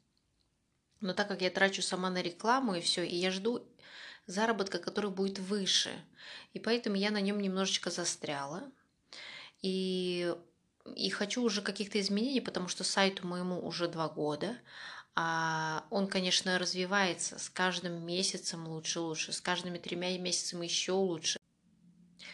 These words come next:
Но этого всё равно мне недостаточно, естественно. Все мы должны расти ещё больше.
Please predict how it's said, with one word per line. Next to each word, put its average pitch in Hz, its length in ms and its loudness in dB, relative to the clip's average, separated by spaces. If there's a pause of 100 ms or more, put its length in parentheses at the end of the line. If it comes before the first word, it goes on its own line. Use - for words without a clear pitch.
(140)
Но 208 200 4
этого 247 320 4
всё - 220 0
равно 196 260 2
мне 214 160 2
недостаточно, 202 840 0
естественно. 156 640 -6
Все - 220 0
мы 226 140 2
должны 180 360 2
расти 175 400 -2
ещё 170 260 -2
больше. - 520 -4